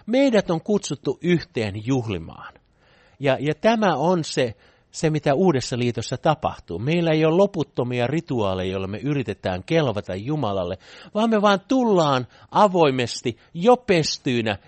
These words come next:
jo puhdistettuna juhlimaan ja nauttimaan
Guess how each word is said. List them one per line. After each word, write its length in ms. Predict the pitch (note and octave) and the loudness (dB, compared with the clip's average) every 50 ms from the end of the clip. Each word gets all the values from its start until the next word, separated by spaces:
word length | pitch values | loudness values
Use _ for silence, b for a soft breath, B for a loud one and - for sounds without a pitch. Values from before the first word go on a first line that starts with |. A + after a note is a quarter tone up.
| b - | b 2
jo 160 | G#3+ A3+ A#3 | 2 2 2
puhdistettuna 960 | A3+ - G#3 F3+ D#3 C#3+ C3 B2 - - C3+ B2 - _ - D3 C#3 C3 A#2+ A2 b b b b | 4 2 2 2 4 2 0 -4 -4 -4 -6 -6 -6 _ -6 -2 -2 -2 -2 -4 b b b b
juhlimaan 800 | C#3+ D3+ F3+ G3 F#3+ C#3 C3+ B2 G#2 F#2 F#2+ F2+ F2 E2 D#2+ E2+ - _ _ _ - | -4 -2 0 0 0 0 -2 -8 -8 -6 -4 -4 -4 -4 -6 -12 -18 _ _ _ -10
ja 100 | D3 D3+ | -8 -6
nauttimaan 800 | D#3+ F3+ G3 G#3 F3+ C#3+ - _ - G2 F2+ F2 E2+ D#2+ D#2 | -4 -4 -4 -4 -4 -6 -8 _ -8 -8 -6 -8 -8 -10 -12